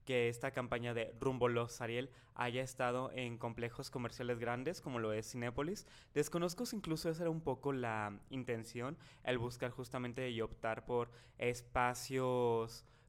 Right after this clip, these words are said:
pequeños, alternativos, culturales, para hacer funciones de bajo costo o gratuitas.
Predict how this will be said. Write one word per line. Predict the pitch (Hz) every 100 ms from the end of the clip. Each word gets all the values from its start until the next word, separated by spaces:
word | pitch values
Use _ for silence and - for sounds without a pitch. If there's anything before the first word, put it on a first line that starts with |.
| -
pequeños, | 127 123 139 143 135 135 -
alternativos, | 123 117 120 117 120 131 139 127 123 120
culturales, | - 123 120 123 123 123 123 127 - - -
para | 123 123
hacer | 120 127
funciones | 131 135 139 131 127
de | 117
bajo | 113 - 139
costo | - 135 143 - 127 123
o | 117 113 110 107 110
gratuitas. | 113 113 - 156 165 123 131 185